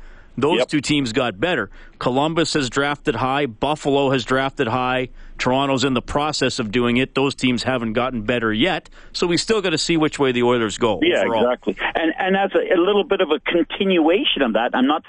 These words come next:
Speaker 2: saying it's good or bad, but as a continuation, you've just gotten rid of two of the four first ro-, overall picks that you got during that decade of despair, if you wanna put it.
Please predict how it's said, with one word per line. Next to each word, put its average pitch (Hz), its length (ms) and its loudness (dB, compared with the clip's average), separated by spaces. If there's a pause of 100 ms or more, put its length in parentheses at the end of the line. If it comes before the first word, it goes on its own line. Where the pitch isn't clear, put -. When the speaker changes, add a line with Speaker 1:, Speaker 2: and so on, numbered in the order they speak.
Speaker 2:
saying 165 180 2
it's 151 160 0
good 165 140 2
or 147 60 0
bad, 170 300 0
but - 120 -2 (220)
as 202 200 0
a 214 60 0
continuation, 196 960 0
you've 180 160 0
just 196 160 0 (320)
gotten 196 280 0
rid 226 180 4
of - 120 -4
two 190 240 4
of 131 80 -4
the 123 80 0 (380)
four 135 220 2
first - 280 0
ro-, 110 340 2 (120)
overall 117 300 2
picks - 280 0
that 87 140 0
you 104 100 0
got 101 220 0 (280)
during 110 260 4
that 101 200 0 (640)
decade 113 360 0
of 107 100 -2
despair, 107 560 0
if - 120 -2
you 107 80 2
wanna 95 160 2
put 90 200 -2
it. 71 80 -4